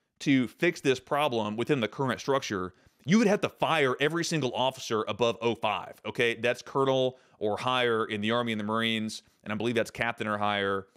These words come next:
in, in the Navy. I mean, like, e-, essentially every flag officer would have to go. Because, and I'm not, uh, like, "Oh, Jake, like, you know, I, my colonel, my, you know, brigadier general was a great guy."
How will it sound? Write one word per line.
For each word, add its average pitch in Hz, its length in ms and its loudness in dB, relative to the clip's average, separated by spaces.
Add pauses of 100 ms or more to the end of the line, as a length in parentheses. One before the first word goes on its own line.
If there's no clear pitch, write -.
(280)
in, 104 560 -2
in 104 180 -4
the 101 80 -4
Navy. 113 520 0 (480)
I 143 40 -2
mean, 165 140 0
like, 151 140 -2
e-, 143 140 -4
essentially 160 440 2
every 127 200 0
flag 143 280 0
officer 117 340 0
would 104 120 -2
have 107 220 0
to 95 80 -10
go. 120 400 0 (480)
Because, 143 380 4
and 139 100 0
I'm 170 100 2
not, 185 160 -2
uh, 160 180 -4
like, 151 160 2
"Oh, 196 200 4
Jake, 190 320 2
like, 143 180 2
you 147 80 2
know, 135 80 2
I, 139 220 -2
my 151 180 0
colonel, 160 340 0
my, 139 220 0
you 143 180 0
know, 127 80 6
brigadier 139 320 2
general 139 240 0
was 123 120 0
a 117 40 -2
great 135 200 2
guy." 147 180 0